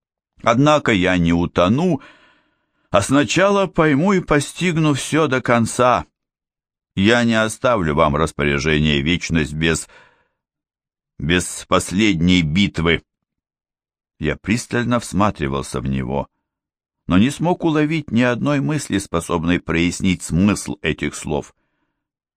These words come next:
Возможно, что по прошествии многих лет ко мне вновь вернутся желание, аппетит и даже страсть.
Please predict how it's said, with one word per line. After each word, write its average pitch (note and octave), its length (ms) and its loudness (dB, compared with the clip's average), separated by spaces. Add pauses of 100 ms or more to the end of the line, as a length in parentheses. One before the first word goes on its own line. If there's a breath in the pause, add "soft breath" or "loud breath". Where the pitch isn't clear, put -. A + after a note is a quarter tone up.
(440)
Возможно, B2+ 720 2
что A#2+ 220 -4
по A2+ 120 0
прошествии A2 720 0
многих F#2+ 480 0
лет E2 360 -2 (680 loud breath)
ко A#2+ 140 2
мне F3+ 180 0
вновь F#3+ 320 -2
вернутся A#2 600 0
желание, G#2+ 840 0 (240)
аппетит G2+ 640 0
и G2 60 2
даже F#2 340 2
страсть. - 760 -4